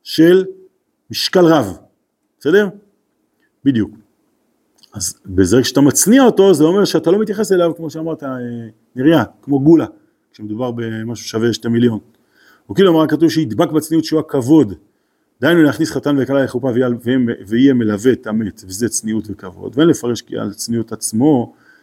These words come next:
שיהיה נוהג בצניעות, שהוא אינו דומה לעשות חסד ומשפט, רק רוצה לומר שיהיה עושה צניעות וכבוד לאחרים, דהיינו חסד כלה והטמאת.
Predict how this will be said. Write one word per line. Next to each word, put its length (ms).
שיהיה 300
נוהג 260
בצניעות, 540
שהוא 260
אינו 260
דומה 300
לעשות 360
חסד 280
ומשפט, 380
רק 120
רוצה 160
לומר 160
שיהיה 200
עושה 320
צניעות 420
וכבוד 360
לאחרים, 440
דהיינו 240
חסד 220
כלה 200
והטמאת. 520